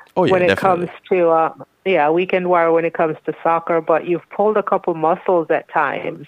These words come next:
Speaker 2: that
Speaker 1: Yes.
Speaker 2: I've, um, had the privilege of actually massaging it and stretching it.
Speaker 1: I can't thank you enough.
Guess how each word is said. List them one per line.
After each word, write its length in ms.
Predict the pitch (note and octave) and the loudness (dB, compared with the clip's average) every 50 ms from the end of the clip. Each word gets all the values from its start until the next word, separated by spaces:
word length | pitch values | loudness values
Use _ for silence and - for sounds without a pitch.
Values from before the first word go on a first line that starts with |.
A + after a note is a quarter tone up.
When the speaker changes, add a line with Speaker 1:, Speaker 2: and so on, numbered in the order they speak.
| - - _ | -20 -6 _
Speaker 2:
that 360 | D#3 D3+ C#3+ C#3+ - - - _ - - | 0 0 0 0 -2 -4 -6 _ -14 -16
Speaker 1:
Yes. 840 | F#2+ F#2 F#2+ F2+ F2 E2+ E2+ E2 E2 - - - - - - - _ _ _ _ _ _ _ _ _ _ _ _ _ _ | -10 -6 -4 -2 0 0 -2 -4 -6 -10 -16 -20 -20 -20 -20 -20 _ _ _ _ _ _ _ _ _ _ _ _ _ _
Speaker 2:
I've, 640 | - F#3 F3 E3+ E3+ E3+ E3+ E3+ E3+ E3 D#3+ D#3 D3+ | 0 0 2 2 2 4 4 2 2 0 -2 -2 0
um, 580 | F3+ E3+ E3 D#3+ D#3+ D#3 D#3+ D#3+ D#3 D#3+ D#3+ F#3+ G3 | 2 2 2 2 2 2 0 -2 -2 -4 -6 -8 -6
had 300 | - - F3+ F3 D#3+ F3+ | -4 -2 -2 -2 0 -2
the 80 | E3+ | -4
privilege 840 | - - - G3 F#3+ F#3 G3 F#3+ F3+ E3+ E3 E3 D#3+ E3 - - - - - _ - | -4 -4 -2 -2 -2 0 0 2 2 2 2 0 -2 -4 -8 -12 -12 -12 -8 _ -2
of 400 | E3+ D#3+ D#3 D3+ D#3 D#3 D3+ - | 0 2 2 2 0 -2 -4 -6
actually 800 | - E3+ E3 - - - - F3+ E3+ E3 E3 E3 D#3+ D#3 D3+ D#3 | -4 -4 -4 -6 -6 -6 -4 -2 0 0 0 0 0 -2 -2 -2
massaging 920 | D#3 D3+ D3 C#3+ C#3 - - - E3 D#3 E3 F3 F#3+ G3 - F3 E3 D3+ | -2 -4 -4 -6 -6 -8 -4 -2 0 0 2 0 0 -2 -2 -4 -6 -4
it 240 | C#3 C3+ C#3+ - - _ - - - - _ _ _ - | -4 -6 -6 -8 -10 _ -20 -20 -20 -20 _ _ _ -10
and 160 | D3+ - - - | -10 -10 -10 -14
stretching 540 | - - - F#3+ F#3+ G3+ G3 - - F3+ D#3 | -14 -6 -2 0 0 0 0 -2 -4 -4 -2
it. 220 | C3+ - - - - _ - - | -4 -6 -6 -8 -10 _ -14 -8
Speaker 1:
I 140 | - - - | -6 -6 -6
can't 320 | - - F#2 F2+ E2 - - | -4 -4 -4 -4 -4 -6 -8
thank 380 | - - F2 E2+ E2+ F2 - E2 | -8 -8 -6 -6 -6 -8 -10 -10
you 160 | E2 E2+ E2+ | -8 -8 -6
enough. 520 | F2 E2+ D#2+ C#2+ - - E2 - - - | -6 -8 -8 -10 -10 -12 -14 -18 -20 -20